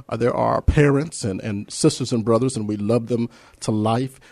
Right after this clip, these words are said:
We're located inside, uh, again, two zero zero two four Crescent Oak, San Antonio, Texas, seven eight two five eight. And we worship this Thursday at seven P M, Sunday at twelve thirty. And so if you're coming up Stone Oak Boulevard or Stone Oak Parkway,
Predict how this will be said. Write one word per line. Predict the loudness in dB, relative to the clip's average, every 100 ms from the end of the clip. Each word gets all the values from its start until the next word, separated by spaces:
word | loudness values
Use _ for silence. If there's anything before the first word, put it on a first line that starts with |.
| -18 4
We're | 6 6
located | 4 4 0 0
inside, | -2 -2 -2 -2 -4
uh, | -4 -2 -2 -4 -8
again, | -4 -2 -2
two | -2 0
zero | 2 2 2
zero | 2 0 0
two | -2 -2
four | 0 0 0
Crescent | 0 0 0 -6 -4
Oak, | -6 -4
San | -4 0 2
Antonio, | 0 0 0 0 -2
Texas, | -4 -4 -4 -2
seven | 0
eight | -2 -4
two | -8
five | -4 -2 -2 -4
eight. | -2 -2 -6 -20 -20 -20 -2
And | 0 0 0
we | 0 2
worship | 2 0 -2 -4 -2
this | 0 0 2
Thursday | 4 4 2 -2
at | -4
seven | 0 0 0
P | -2 -2 0
M, | 0 -2
Sunday | -6 -2 0 2 0 -2
at | -4 -8
twelve | -2 2 2 0
thirty. | 0 0 0 -6 -14 -20 _
And | -6
so | 2 2
if | 2
you're | 2 0
coming | 2 2 4 4 2
up | 0 -2
Stone | -4 2 4 4 2
Oak | 0 -4
Boulevard | 0 2 2 2 0 -2 -4
or |
Stone | -8 -2 -2
Oak | -2 -2
Parkway, | 2 2 2 -2 -2